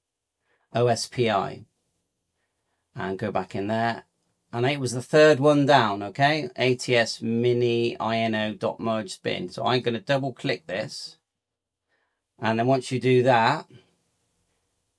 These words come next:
and we'll get you the device so you can see it, the screen does go black once you start to interface with it in this way. You just go,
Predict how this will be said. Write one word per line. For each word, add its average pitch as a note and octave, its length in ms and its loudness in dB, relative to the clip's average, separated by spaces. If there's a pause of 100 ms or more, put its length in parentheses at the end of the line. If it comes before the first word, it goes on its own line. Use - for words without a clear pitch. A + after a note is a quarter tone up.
(120)
and A2 100 -4
we'll G2+ 100 -6
get A#2 180 -6
you A2 200 -4
the G#2 260 -4
device G2+ 420 -6
so A2 60 -6
you G#2 120 -8
can F#2 100 -14
see - 300 -6
it, - 260 -4 (640)
the B2 80 -14
screen E3 340 0
does D#3 220 6
go C#3 260 2
black A#2 580 -2 (1000)
once A#2 280 0
you A#2 60 -6
start A2 380 0
to - 100 -10
interface A2+ 640 -4
with - 80 -12
it G2 100 -8
in G#2+ 140 -6
this G#2 240 -8
way. G#2 420 0
You B2+ 180 -6
just C#3 240 -10
go, B2 440 0